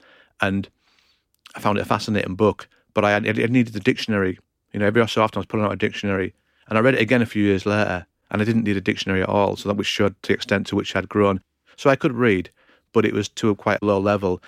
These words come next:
And in terms of my writing, I wouldn't use full stops or capital letters.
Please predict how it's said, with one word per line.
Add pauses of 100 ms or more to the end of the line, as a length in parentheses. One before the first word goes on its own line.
(100)
And
in
terms
of
my
writing, (240)
I
wouldn't
use
full
stops
or
capital
letters.